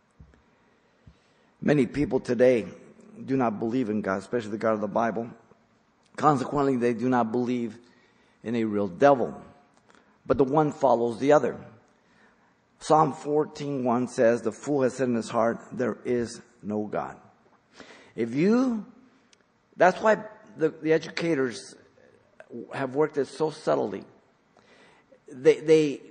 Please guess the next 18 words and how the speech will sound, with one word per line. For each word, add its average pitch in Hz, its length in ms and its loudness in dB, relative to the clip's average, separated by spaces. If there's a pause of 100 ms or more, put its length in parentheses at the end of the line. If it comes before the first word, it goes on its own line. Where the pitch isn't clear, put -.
(260)
they 151 140 4
attack 202 580 2
people's 190 380 -4
faith. 131 460 2
If 131 180 -2
they 208 200 6
can 226 260 -2
have 180 420 2
people 175 380 0
not 160 300 4
believe 170 260 4
in 165 140 -2
God, 180 260 4 (200)
then 165 160 4
the 170 80 0
devil 156 260 2
just 156 200 -4
disappears. 165 540 -6